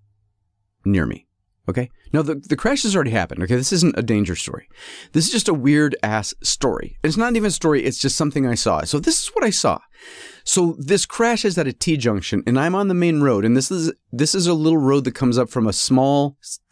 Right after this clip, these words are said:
airport called Santa Monica Airport. I think it's the airport, actually, that Harrison Ford was aiming for when he crashed a plane a couple months ago. Okay. And Harrison Ford is not playing young Han Solo. You know that, right? Okay.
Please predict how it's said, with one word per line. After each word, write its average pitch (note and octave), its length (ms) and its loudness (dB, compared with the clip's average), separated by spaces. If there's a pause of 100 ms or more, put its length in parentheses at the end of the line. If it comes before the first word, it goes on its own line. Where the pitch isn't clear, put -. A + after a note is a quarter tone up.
airport A#2 460 0
called G2 220 -2
Santa B2+ 300 -2
Monica A2+ 380 0
Airport. F#2+ 440 0 (380)
I D#3+ 100 2
think E3+ 240 0
it's F3+ 180 -2
the - 140 -2
airport, D#3 500 2
actually, D3 440 2
that A#2 160 2
Harrison C#3+ 340 2
Ford A3+ 280 2
was D3+ 160 0
aiming A#2+ 220 0
for B2 220 0
when A#2+ 140 0
he A#2+ 80 -2
crashed C#3+ 380 -2
a - 40 -6
plane C#3+ 340 0
a E3 60 -4
couple F3 240 -4
months F3 220 -2
ago. F3+ 180 0
Okay. - 240 -2 (2250)
And A#2 80 -2
Harrison C3 320 2
Ford G#2+ 220 2
is A2 100 2
not G2 220 0
playing F#2+ 300 0
young D#2+ 320 -2 (2750)
Han F#2 140 0
Solo. E2 220 -2
You E2+ 140 0
know E2 100 0
that, - 160 -10
right? - 180 -10
Okay. - 200 -6